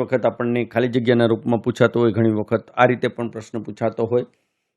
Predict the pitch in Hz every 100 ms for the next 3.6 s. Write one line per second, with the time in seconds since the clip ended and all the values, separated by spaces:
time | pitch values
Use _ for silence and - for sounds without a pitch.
0 | _ 123 127 131 139 139 135 135 - 131
1 | 131 127 127 123 120 127 120 117 - 120
2 | 120 123 120 117 113 113 117 117 113 113
3 | 113 113 113 113 104